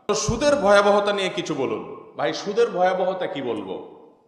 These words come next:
শুধু একটা কথা বললেই যথেষ্ট। আল্লাহর জমিনে যত হারাম আছে, যত হারাম, কুকুরের গোস্ত খাওয়া হালাল না হারাম? শুকরের গোস্ত, মদ, মরা মা-, মরা পশু, সব হারাম না?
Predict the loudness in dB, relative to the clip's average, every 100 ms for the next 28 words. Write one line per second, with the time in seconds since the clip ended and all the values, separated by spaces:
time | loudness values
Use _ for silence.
0 | _ -10 -2 2 2 2 -2 -2 0 0
1 | 0 0 -2 0 2 2 0 -6 -6 -10
2 | -18 -20 -4 -2 0 2 2 2 -2 -2
3 | -4 -2 0 0 4 4 6 4 0 -2
4 | -4 0 0 2 2 2 -2 -8 -12 -18
5 | -20 -10 -8 -2 2 2 0 -2 -2 0
6 | 2 4 4 2 2 0 -2 0 0 -2
7 | -6 -12 -16 -20 -20 -18 -18 -18 -20 -20
8 | -14 -6 -2 2 4 4 0 -2 0 2
9 | 2 0 -8 -10 -14 -14 -12 -12 -12 -16
10 | -18 -10 -2 0 2 4 4 0 -6 -10
11 | -16 -16 -12 -10 -10 -12 -18 -20 _ _
12 | _ 0 4 4 2 0 2 4 2 0
13 | 0 6 8 8 4 -4 -8 -12 -14 -14
14 | -14 -16 -20 -10 -4 0 0 0 -4